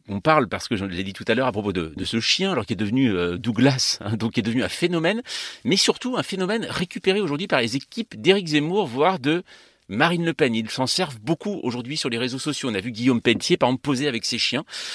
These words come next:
en mettant, euh, non, ce hashtag Douglasgate, comme, euh, comme on le dit. Est-ce que quelque part, euh, on se dit pas, en révélant ce genre de choses, ces enquêtes, tiens, ça peut bénéficier aussi, euh, aujourd'hui aux concurrents de Valérie Pécresse directement, ça veut dire, euh, par exemple, aux équipes d'Éric Zemmour ?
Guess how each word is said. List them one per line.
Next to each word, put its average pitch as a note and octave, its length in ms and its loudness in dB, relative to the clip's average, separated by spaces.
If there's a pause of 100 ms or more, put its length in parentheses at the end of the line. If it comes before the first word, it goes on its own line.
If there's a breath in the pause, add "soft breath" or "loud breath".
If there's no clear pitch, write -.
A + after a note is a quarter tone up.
(100 loud breath)
en G#2+ 100 -2
mettant, E3 500 2
euh, G#2+ 100 -2
non, B2+ 160 2
ce - 140 0
hashtag B2+ 360 4
Douglasgate, A#2+ 840 2
comme, A2+ 180 2
euh, G2+ 200 4
comme B2 180 0
on A#2+ 60 2
le B2 60 2
dit. B2 200 -2 (880 loud breath)
Est-ce C3+ 100 -2
que - 80 0
quelque D3 320 0
part, E3 300 4
euh, G#2+ 160 0 (360)
on A#2+ 100 -4
se G#2+ 60 -4
dit A#2+ 100 -8
pas, E3+ 180 4
en C#3 100 2
révélant B2 400 0
ce A2+ 140 -8
genre A#2 140 -2
de A2 80 -4
choses, G#2 260 -6
ces G#2 160 -6
enquêtes, A2 440 -6
tiens, C#3 140 -4
ça - 160 -2
peut C3 120 -4
bénéficier A2 680 -2 (280)
aussi, A2+ 500 -4
euh, F#2+ 400 0
aujourd'hui A2 460 -2
aux - 100 -4
concurrents B2+ 580 0
de G#2+ 60 -6
Valérie G#2+ 300 0
Pécresse A2+ 400 0
directement, A2+ 480 0
ça A#2 120 -6
veut F#2+ 140 0
dire, A#2+ 260 0
euh, F2 160 0
par F#2+ 180 0
exemple, A#2 120 -4
aux G2+ 40 -6
équipes F#2 240 -8
d'Éric F#3 180 -8
Zemmour ? E3+ 260 -10